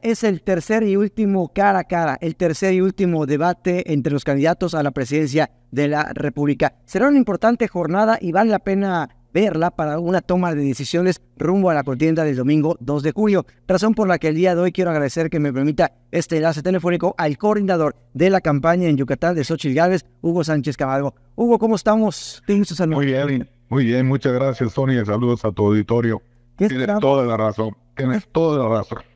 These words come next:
Speaker 1: ¿Qué esperamos
Speaker 2: Así es.
Speaker 1: este domingo?
Speaker 2: Este domingo, ve-, a las veinte horas, ocho de la noche, vamos todos a poder ver el tercer y último debate de los candidatos a la presidencia de la República,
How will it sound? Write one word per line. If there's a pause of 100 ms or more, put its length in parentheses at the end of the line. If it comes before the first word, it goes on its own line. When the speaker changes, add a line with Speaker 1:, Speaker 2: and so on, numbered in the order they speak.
Speaker 1:
¿Qué
esperamos
Speaker 2:
Así
es.
Speaker 1:
este
domingo? (720)
Speaker 2:
Este
domingo,
ve-,
a
las
veinte
horas,
ocho
de
la
noche, (480)
vamos
todos
a
poder
ver
el
tercer
y
último
debate (640)
de
los
candidatos
a
la
presidencia
de
la
República,